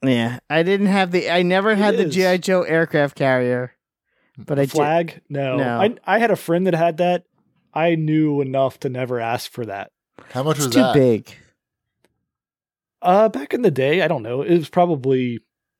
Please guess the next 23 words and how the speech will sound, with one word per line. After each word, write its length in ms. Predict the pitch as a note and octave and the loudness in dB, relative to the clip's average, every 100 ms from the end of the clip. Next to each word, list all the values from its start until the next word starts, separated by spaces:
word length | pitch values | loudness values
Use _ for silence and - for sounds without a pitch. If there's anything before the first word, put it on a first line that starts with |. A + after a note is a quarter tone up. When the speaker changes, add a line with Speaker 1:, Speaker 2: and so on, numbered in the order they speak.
| _ | _
Speaker 2:
hundred 240 | - B2 B2+ | -10 -6 -6
and 80 | A#2+ | -6
fifty 160 | C3 B2 | -6 -2
dollars 440 | A2 A2+ B2 B2+ | -2 0 2 2
or 60 | B2+ | 0
something. 200 | - F#3+ | 0 -2
Speaker 1:
What 100 | D4+ | -2
was 360 | C#3 F4 F4+ C4 | -2 -2 0 -2
the 200 | A#3+ B3+ | -2 -2
vehicle, 640 | F#3+ F3+ A3+ A3 G#3 G#3+ | 0 0 2 0 0 0
the 100 | G3+ | 2
G 200 | F3+ G3+ | 0 2
I 100 | G3+ | 2
Joe 180 | F#3+ G3 | 2 0
vehicle 400 | F3+ F#3+ F#3 F#3+ | 2 0 0 0
that 180 | E3+ F3 | 0 -2
had 460 | E3+ F3 F3 F3 D#3 | 0 0 2 0 -2
the, 480 | D#3+ D#3+ D#3 D3+ C#3 _ - _ | 0 2 2 0 -2 _ -20 _
the 120 | - D#3+ | -4 -2
rocket 460 | D3 D#3+ F#3 G3+ - | 0 0 0 -4 0
in 60 | |
the 60 | F3+ | -2
back, 560 | F3+ F#3 G3 G3 - | 0 0 0 -4 -14